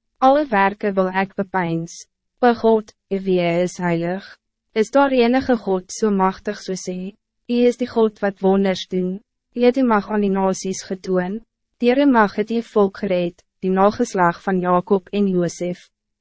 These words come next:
Sela, toe die waters u sien, o God, toe hulle u sien, het hulle gebewe, selfs die diepsee het gesidder.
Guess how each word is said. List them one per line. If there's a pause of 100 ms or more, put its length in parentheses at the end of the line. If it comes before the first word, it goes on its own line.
(360)
Sela,
toe
die
waters
u
sien, (220)
o (100)
God, (280)
toe
hulle
u
sien, (180)
het
hulle
gebewe, (300)
selfs
die
diepsee
het
gesidder.